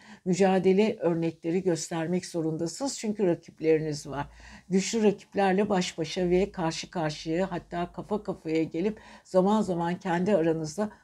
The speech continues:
muhalefet, e, durumları da çıkacaktır. Ama sizin güçlenmeniz, sizin enerjinizi ortaya koymanız, sizin içinizdeki o iç potansiyelinizi ortaya çıkarmak için muhteşem diyoruz. Uranüs, Jüpiter ve Plüton karesi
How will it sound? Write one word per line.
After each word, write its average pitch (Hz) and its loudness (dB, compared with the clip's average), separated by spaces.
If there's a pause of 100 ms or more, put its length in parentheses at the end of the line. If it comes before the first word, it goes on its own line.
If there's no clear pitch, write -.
(100)
muhalefet, 170 -2
e, 170 0
durumları 165 2
da 214 0
çıkacaktır. 143 -8 (380)
Ama 269 -2
sizin 233 0
güçlenmeniz, 185 2
sizin 202 -2
enerjinizi 175 0
ortaya 165 -2
koymanız, 156 0 (280)
sizin 202 0
içinizdeki 185 0
o - -2
iç 233 -4
potansiyelinizi 160 -2
ortaya 170 0
çıkarmak 180 -2
için 233 -4 (420)
muhteşem 202 2
diyoruz. 160 2 (300)
Uranüs, 185 2
Jüpiter 170 -4
ve 170 2
Plüton 165 -6
karesi 151 -4